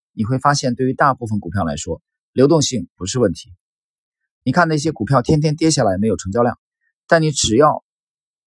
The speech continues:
把足够大的单子放在那里，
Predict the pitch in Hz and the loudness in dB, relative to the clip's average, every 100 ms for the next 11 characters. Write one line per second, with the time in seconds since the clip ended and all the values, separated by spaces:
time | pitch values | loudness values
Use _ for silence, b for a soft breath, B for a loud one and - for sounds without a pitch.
0 | _ _ _ 120 107 - 131 165 156 156 | _ _ _ 2 2 0 0 0 2 2
1 | 123 - _ _ _ 151 160 143 - _ | 0 -8 _ _ _ 0 0 -4 -10 _
2 | 147 131 104 101 139 | 0 2 2 -2 -4